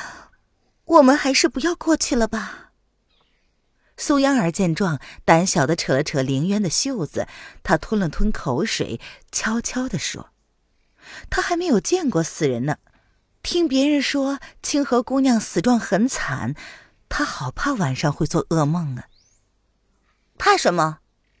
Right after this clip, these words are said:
凌渊挑眉看了苏央儿一眼，随即瞥了站在他身后的瑶儿一眼，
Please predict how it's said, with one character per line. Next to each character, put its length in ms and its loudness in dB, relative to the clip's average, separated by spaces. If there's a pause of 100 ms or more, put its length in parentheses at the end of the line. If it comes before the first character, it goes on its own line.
(580)
凌 160 6
渊 160 6
挑 240 -2
眉 160 0
看 220 -4
了 80 0
苏 220 -2
央 180 -2
儿 100 -4
一 160 -6
眼， 240 -8 (300)
随 260 6
即 240 -4 (180)
瞥 220 4
了 100 6
站 220 -2
在 140 0
他 100 -4
身 240 0
后 160 0
的 80 -2
瑶 200 0
儿 200 -2
一 220 -4
眼， 220 -10